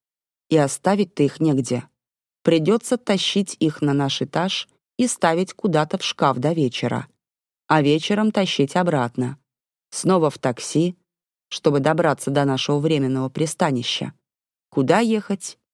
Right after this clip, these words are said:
понятия не имела. Видимо, в отель. На какое-то время нас могла бы приютить Люба,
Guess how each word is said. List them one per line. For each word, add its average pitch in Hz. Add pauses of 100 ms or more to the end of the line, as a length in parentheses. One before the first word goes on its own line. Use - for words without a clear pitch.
понятия 147
не 123
имела. 131 (760)
Видимо, 240
в 220
отель. 151 (1040)
На 196
какое-то 262
время 240
нас 226
могла 208
бы 196
приютить 185
Люба, 185